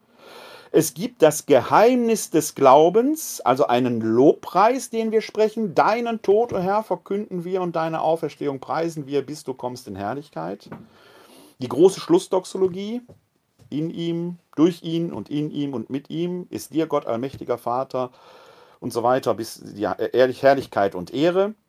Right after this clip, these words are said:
die wir dann abschließend als Gläubige mit dem Amen bekunden. Das alles ist das Hochgebet. Und davon gibt's vier offizielle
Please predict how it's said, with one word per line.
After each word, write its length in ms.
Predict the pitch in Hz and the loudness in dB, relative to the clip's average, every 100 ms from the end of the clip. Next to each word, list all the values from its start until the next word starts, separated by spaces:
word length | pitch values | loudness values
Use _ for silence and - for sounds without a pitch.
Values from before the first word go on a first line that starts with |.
| _ _ _ | _ _ _
die 100 | 98 | -4
wir 140 | 104 104 | -2 4
dann 300 | 139 214 240 | 4 4 2
abschließend 720 | 147 196 - 165 175 175 175 | 2 2 -2 -4 -4 -6 -2
als 180 | 120 120 | -2 0
Gläubige 680 | 120 131 156 151 143 139 143 _ _ _ _ - - | 4 6 4 2 2 0 -2 _ _ _ _ -20 -8
mit 160 | 110 | -6
dem 160 | 110 98 - | -6 -6 2
Amen 540 | 120 120 120 117 113 _ | 4 4 2 -4 -8 _
bekunden. 480 | - - 113 95 76 | -10 -6 -6 -6 0
Das 320 | 156 220 - | 4 4 2
alles 360 | - 180 185 175 | 0 2 2 0
ist 200 | 151 - | -4 -2
das 180 | 143 - | -2 -2
Hochgebet. 440 | 104 - 78 78 | -6 -6 -14 -14
Und 100 | 123 | -2
davon 320 | 214 262 208 | 0 0 -2
gibt's 280 | 160 156 - | -4 -6 -10
vier 420 | - - 185 269 | -14 -8 0 0
offizielle 720 | - - 135 - 123 160 226 | 0 -4 -8 -4 -2 0 0